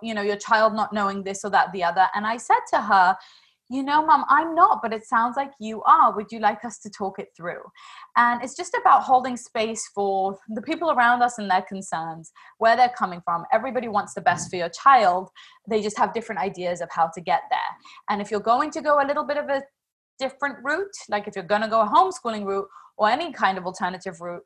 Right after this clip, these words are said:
you're gonna need to learn to adjust that mindset, to feel confident and to feel unapologetic about it, and also to realize that people aren't just judging you and trying to make it hard for you. They just don't know what you're doing, and they're worried about it,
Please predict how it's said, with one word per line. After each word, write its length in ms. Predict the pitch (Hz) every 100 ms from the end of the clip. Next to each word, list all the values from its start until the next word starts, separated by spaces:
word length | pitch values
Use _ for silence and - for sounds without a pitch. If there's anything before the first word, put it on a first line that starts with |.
| _ _
you're 100 | 240
gonna 200 | 277 302
need 160 | 294 285
to 100 | 254
learn 380 | 240 233 233 214
to 100 | 208
adjust 380 | 190 226 226 -
that 200 | 214 190
mindset, 560 | 202 208 233 208 180 - - _ _ -
to 100 | 226
feel 240 | - 269
confident 580 | 269 339 359 349 269 247
and 140 | 233 233
to 100 | 240
feel 300 | 254 240 233
unapologetic 840 | 240 247 254 233 208 - - 190
about 320 | 175 156 160
it, 120 | 180 208
and 120 | 220
also 240 | 320 427 381
to 140 | 339
realize 360 | 349 381 294 -
that 220 | 247 -
people 240 | 330 359
aren't 200 | 262 277
just 220 | 269 226 -
judging 380 | 226 220 208
you 280 | 190 180 175
and 120 | 175
trying 220 | 180 233 226
to 80 |
make 180 | 214 196
it 80 | 175
hard 220 | 196 214 214
for 80 | 185
you. 180 | 151 - - - _
They 120 | 269 311
just 200 | 427 440
don't 240 | 294 294 262
know 120 | 277
what 180 | 262 214
you're 100 | 220
doing, 320 | 262 254 208
and 100 | 202
they're 120 | 196
worried 360 | 214 269 240 190
about 320 | 175 165 175
it, 140 | 170